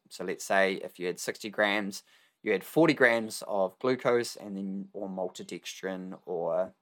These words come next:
um, dextrose or, um, yeah, well, sucrose. Some, there's gonna be different names that float around.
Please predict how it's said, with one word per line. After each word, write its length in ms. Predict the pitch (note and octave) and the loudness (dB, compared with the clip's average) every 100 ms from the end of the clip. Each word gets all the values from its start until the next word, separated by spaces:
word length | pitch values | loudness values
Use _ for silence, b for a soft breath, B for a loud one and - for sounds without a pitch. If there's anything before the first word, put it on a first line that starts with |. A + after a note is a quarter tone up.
| _ | _
um, 420 | G2+ D#2+ D#2+ - - _ _ _ _ _ _ _ _ - | -8 -8 -8 -16 -20 _ _ _ _ _ _ _ _ -6
dextrose 840 | A2 - - A2 G#2+ A2 - - - - | -6 -4 2 4 4 0 -6 -12 -12 -6
or, 300 | G2 G2 G2 F#2 - | -2 0 2 2 -2
um, 400 | F#2 E2 F2 F2 - - - _ _ | -10 -12 -12 -16 -18 -20 -20 _ _
yeah, 220 | G2 D2 - | -12 -12 -14
well, 220 | - D2 - | -18 -18 -16
sucrose. 720 | - G#2 - G2+ F#2 F#2 - b b b b | -10 -10 -2 2 2 0 -10 b b b b
Some, 280 | - C#3 - _ _ _ _ _ _ _ _ _ _ _ - | 4 4 2 _ _ _ _ _ _ _ _ _ _ _ -18
there's 400 | A2+ - C3+ C3 | -16 -2 0 6
gonna 160 | D3 | 6
be 100 | C3+ | 6
different 320 | A2 A#2+ A#2 G2 | 4 0 0 -4
names 300 | F#2+ G#2 G2+ | -4 -6 -8
that 180 | D2 | -10
float 220 | - G#2 G2 | -2 -2 2
around. 480 | F#2+ G2+ D3+ D3 | 2 2 2 -6